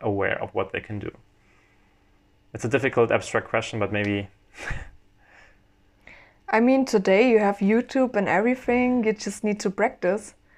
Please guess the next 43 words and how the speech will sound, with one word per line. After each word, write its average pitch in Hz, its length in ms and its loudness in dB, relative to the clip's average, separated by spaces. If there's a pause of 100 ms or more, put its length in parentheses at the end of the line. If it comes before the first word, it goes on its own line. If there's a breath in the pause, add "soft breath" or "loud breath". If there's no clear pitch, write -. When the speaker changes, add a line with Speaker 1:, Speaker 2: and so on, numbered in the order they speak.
(260 soft breath)
Speaker 1:
Mm-hmm. 107 160 -8
Speaker 2:
Just - 340 -4
practice 302 760 2
and 208 240 -2
try 208 260 4
things, 208 580 -4
uh, 202 340 0
new 220 200 2
things 240 360 -2
out, 226 240 2
and 208 100 0
don't 208 220 0
be 214 100 0
afraid 208 460 0
to, 208 240 -4 (100)
to 214 140 -8
try 208 240 -2
something 214 360 -4
new. 226 280 -2 (280 loud breath)
Just - 280 -4
get 233 180 6
up 311 320 4
in 226 80 2
the 214 60 2
morning, 208 520 4
or 214 140 4
just, 240 420 -2
uh, 208 240 4 (280 loud breath)
decide 214 440 4
in 226 120 0
the 202 80 0
evening 233 420 0
when 202 160 0
you 196 80 0
go 196 180 2
to 208 120 -4
bed, 220 240 2
"Tomorrow 247 560 4
I'm 214 180 0
just 226 300 -6
try 226 220 4
something 233 340 -2
else." 214 340 -2